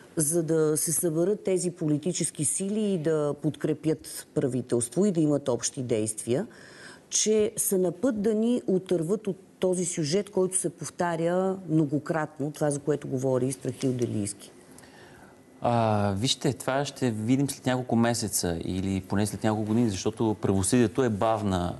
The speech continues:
Speaker 2: а, бавна занимавка, за съжаление. И аз тук, а, в момента чета и коментарите в предаването, а, нали, как може да се защитават престъпниците, както на площада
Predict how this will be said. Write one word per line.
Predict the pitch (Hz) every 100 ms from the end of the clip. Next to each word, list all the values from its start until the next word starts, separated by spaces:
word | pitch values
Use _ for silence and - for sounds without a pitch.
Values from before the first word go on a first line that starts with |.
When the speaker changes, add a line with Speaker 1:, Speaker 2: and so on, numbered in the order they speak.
| -
Speaker 2:
а, | - - - - - - -
бавна | 90 104 107
занимавка, | 95 90 95 98 - 135
за | 117
съжаление. | 110 117 104 104 107 95 80 - - - - -
И | -
аз | 110
тук, | - 131
а, | 131 117
в | 110
момента | 117 127 -
чета | - -
и | 131
коментарите | 131 110 98 127 117
в | 104
предаването, | 113 107 123 131 113 113 135 151 - - - - -
а, | 107 107 104 104 98 - - -
нали, | 107 123
как | - 135 -
може | 135 135
да | 127 113
се | - 113 110
защитават | 107 107 - 127 131 - -
престъпниците, | 117 107 - 135 117 107 104 -
както | 131 117 110 117
на | 110
площада | 104 107 - 117 107 107